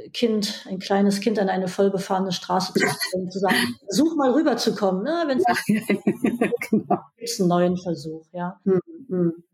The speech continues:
Speaker 1: Also Medien sollten sinnvoll in den Lebensalltag integriert werden und das ist immer abhängig vom Entwicklungsstand des Kindes. Wenn sie sehr klein sind, sollte man auf Bildschirmmedien erstmal verzichten, also unter drei Jahren. Und dann kann man Stück für Stück schauen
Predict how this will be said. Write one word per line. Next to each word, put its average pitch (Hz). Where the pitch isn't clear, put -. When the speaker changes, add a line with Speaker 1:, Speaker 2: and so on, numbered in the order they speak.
Speaker 1:
Also 226
Medien 269
sollten 220
sinnvoll 302
in 269
den 254
Lebensalltag 220
integriert 202
werden 233
und 196
das 185
ist -
immer 247
abhängig 214
vom 202
Entwicklungsstand 202
des 185
Kindes. 185
Wenn 190
sie 190
sehr 214
klein 240
sind, 233
sollte 214
man 208
auf 202
Bildschirmmedien 196
erstmal 190
verzichten, 233
also 190
unter 196
drei 180
Jahren. 180
Und -
dann 190
kann 196
man 185
Stück 254
für -
Stück 202
schauen 196